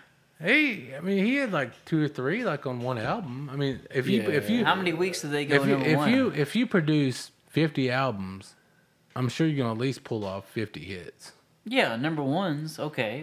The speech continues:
Speaker 3: but how many weeks will they go,
Speaker 1: And
Speaker 3: will
Speaker 1: once
Speaker 3: they go
Speaker 1: again, we
Speaker 3: gold
Speaker 1: go
Speaker 3: and
Speaker 1: back to
Speaker 3: platinum?
Speaker 1: what does the fox say?
Speaker 2: <laughs> Yeah, no shit.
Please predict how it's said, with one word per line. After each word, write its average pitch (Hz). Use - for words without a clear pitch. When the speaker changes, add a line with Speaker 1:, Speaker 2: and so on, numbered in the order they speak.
Speaker 3:
but 127
how 135
many 151
weeks 135
will 131
they 123
go, 120
Speaker 1:
And 113
Speaker 3:
will 107
Speaker 1:
once 131
Speaker 3:
they 135
go 131
Speaker 1:
again, 165
we 127
Speaker 3:
gold 107
Speaker 1:
go 117
Speaker 3:
and 117
Speaker 1:
back 117
to -
Speaker 3:
platinum? 110
Speaker 1:
what 107
does 113
the 127
fox -
say? 107
Speaker 2:
<laughs> 180
Yeah, 147
no 156
shit. 160